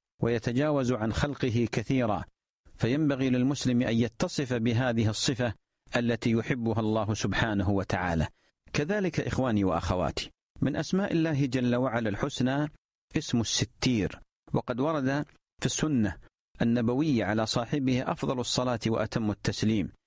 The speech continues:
يقول عليه الصلاة والسلام: "إن الله حيي ستير يحب الحياء والستر،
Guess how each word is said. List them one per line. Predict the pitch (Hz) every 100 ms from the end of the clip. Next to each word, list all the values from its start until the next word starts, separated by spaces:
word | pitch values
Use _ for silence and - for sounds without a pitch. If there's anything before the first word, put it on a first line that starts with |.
| _ -
يقول | 110 - 147
عليه | 117 120 120
الصلاة | 113 - 117 113 -
والسلام: | 101 - - 107 123 95 85 _ _ -
"إن | 139 123
الله | 113 120 113
حيي | 113 - 117 156 123 110
ستير | - 117 - 143 107 - _ _ -
يحب | 113 - 170 127
الحياء | 117 - 120 120 98
والستر، | 104 - 147 - 101